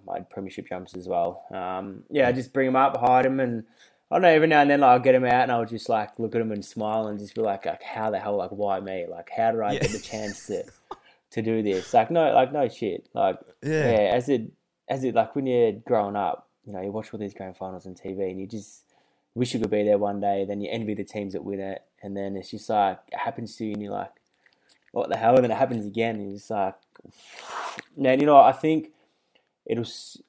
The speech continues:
Speaker 1: it'll sink in and I'll appreciate it a lot more when I finish footy and I can actually look back and reflect.
Speaker 2: Yeah.
Speaker 1: 'Cause as you know, man, season's done,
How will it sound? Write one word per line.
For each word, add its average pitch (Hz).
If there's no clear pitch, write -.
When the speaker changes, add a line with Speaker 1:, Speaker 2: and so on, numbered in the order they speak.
Speaker 1:
it'll 120
sink -
in 110
and 98
I'll 92
appreciate 92
it 92
a 87
lot 92
more 90
when 95
I 90
finish 98
footy 98
and 92
I 90
can -
actually 90
look 95
back 90
and 87
reflect. -
Speaker 2:
Yeah. 98
Speaker 1:
'Cause 117
as 120
you 107
know, 98
man, 90
season's 110
done, 95